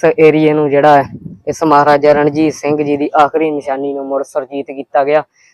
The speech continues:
ਤੇ ਇੱਥੇ ਹੁਣ ਬਕਾਇਦਾ ਪੌੜੀਆਂ ਵੀ ਬਣਾਈਆਂ ਗਈਆਂ ਤੇ ਬਹੁਤ ਸੋਹਣਾ ਆਲੇ ਦੁਆਲੇ ਜਿਹੜਾ ਇਸ ਨੂੰ ਤਿਆਰ ਕੀਤਾ ਗਿਆ, ਤਾਂ ਕਿ ਜਿਹੜੀਆਂ ਸਿੱਖ ਸੰਗਤਾਂ ਹੈ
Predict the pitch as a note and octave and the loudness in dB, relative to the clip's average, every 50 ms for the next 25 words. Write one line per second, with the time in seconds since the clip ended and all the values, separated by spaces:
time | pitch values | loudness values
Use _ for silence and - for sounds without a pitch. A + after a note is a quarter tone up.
0 | _ _ - - D#3+ D3+ - _ - E3 D3+ D3 D3 D3 D3+ D3+ D3+ C#3 - _ | _ _ -4 -2 -2 -2 -2 _ 0 0 2 2 0 -4 -2 -2 -4 -6 -8 _
1 | _ _ _ _ _ _ - - D3 C#3+ - D3+ C#3+ D3 D3 D3+ D3+ C3+ D#3+ D#3 | _ _ _ _ _ _ -16 -8 -8 -2 2 2 2 4 4 2 0 2 4 4
2 | D#3+ E3 E3 E3 E3 E3+ E3+ D#3 D#3 D#3 D3+ D#3 D#3 D#3 D#3 D3+ D3+ D#3 D#3 D#3+ | 4 4 4 2 2 2 2 0 0 -2 -2 -2 0 0 0 0 0 0 0 -2
3 | D#3 D3+ _ _ _ _ _ _ - - C#3+ C#3 C#3+ D3 C#3+ C3 - _ _ _ | -4 -6 _ _ _ _ _ _ -6 -6 -2 0 0 0 -2 -2 -6 _ _ _
4 | _ _ _ - A#2 D3+ D3+ C#3 D#3+ D#3+ D3 - D3+ D3 D#3 D#3+ - - D3+ D3 | _ _ _ -10 -2 -2 -2 -2 -2 -6 -6 -6 -4 -2 -2 0 0 0 2 2
5 | D3 C#3 C#3+ C#3 C#3+ C#3 C#3 C3+ C3 C3+ C#3 D3 C#3+ _ _ _ _ _ _ _ | 2 0 0 -2 0 0 -2 -2 -2 -4 -4 -4 -6 _ _ _ _ _ _ _
6 | - C#3+ - C#3+ D3 D3 - - C#3+ C#3 C#3 C3+ - - C3+ _ - C#3+ C#3 C#3+ | -12 -10 -8 -6 -6 -6 -2 0 2 2 2 0 -2 -12 -16 _ -2 0 2 2
7 | D3 C#3+ C#3 - _ _ _ - D3+ D3 C3+ D#3 D#3 D3+ D3 D3+ E3 D#3+ - - | 2 2 0 -2 _ _ _ -4 -4 -2 2 2 2 2 2 0 -4 -4 -4 -4
8 | - C#3 - - - - D3 C#3+ C#3+ - D3 C#3 C3 | -6 -6 -6 -6 -8 -6 -4 -4 -2 -2 -2 -2 -2